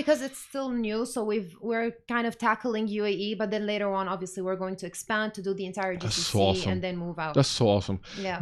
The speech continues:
Speaker 2: Have you seen an evolution? Because obviously, you, maybe you haven't, this is relatively new, but you've, you've been there for, especially with F M C G.
Speaker 1: Yeah.
Speaker 2: Have you seen an evolution when it comes for the need or the want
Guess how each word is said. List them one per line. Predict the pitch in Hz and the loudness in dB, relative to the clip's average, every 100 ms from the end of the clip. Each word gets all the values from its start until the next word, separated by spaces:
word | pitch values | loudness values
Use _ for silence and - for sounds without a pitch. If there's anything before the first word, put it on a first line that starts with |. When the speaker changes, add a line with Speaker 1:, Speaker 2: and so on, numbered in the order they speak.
| 143 | 6
Speaker 2:
Have | 156 220 | 8 8
you | |
seen | - - 208 | 6 6 6
an | 160 | 6
evolution? | 123 120 113 123 110 101 | 8 10 10 8 4 2
Because | 107 107 | 2 2
obviously, | 123 120 - | 4 2 4
you, | 127 - 147 | 4 6 8
maybe | 147 | 10
you | 151 | 10
haven't, | 139 127 120 139 | 8 6 2 0
this | 127 120 | 2 2
is | 110 | 4
relatively | 117 117 107 110 | 8 8 8 6
new, | 117 120 | 8 8
but | 107 | 8
you've, | 127 120 135 | 6 4 0
you've | 123 | 6
been | 123 127 | 8 10
there | 120 104 | 10 8
for, | 107 104 | 8 6
especially | - 120 - | 8 4 6
with | 110 | 4
F | 107 | 6
M | 104 | 6
C | 95 101 | 6 4
G. | 104 101 196 | 6 4 4
Speaker 1:
Yeah. | 165 - - - | -4 -6 -6 2
Speaker 2:
Have | 156 | 4
you | 170 - | 4 4
seen | 180 139 | 4 6
an | |
evolution | 117 113 120 123 127 | 6 10 10 8 6
when | 110 | 6
it | - | 4
comes | 120 117 - | 4 4 2
for | - 110 104 | 6 6 8
the | 101 | 8
need | 110 139 156 151 131 | 8 8 8 8 8
or | 107 | 8
the | 113 | 8
want | 110 113 127 | 8 8 8